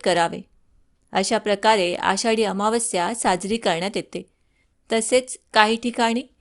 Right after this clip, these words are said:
ओल्या मातीच्या दिव्यांची देखील पूजा केली जाते. हळद,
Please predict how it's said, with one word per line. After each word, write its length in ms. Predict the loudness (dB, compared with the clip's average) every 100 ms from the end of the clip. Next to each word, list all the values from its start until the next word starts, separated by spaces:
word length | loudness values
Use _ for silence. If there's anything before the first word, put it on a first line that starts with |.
| _ _
ओल्या 340 | 6 8 8 4
मातीच्या 440 | 4 0 2 2
दिव्यांची 500 | 2 2 2 0 -2
देखील 380 | 0 0 0 -4 -4
पूजा 260 | -4 0 -2
केली 300 | 0 -2 0
जाते. 440 | -2 -4 -10 -14 _ _ _ _ _
हळद, 280 | 2 4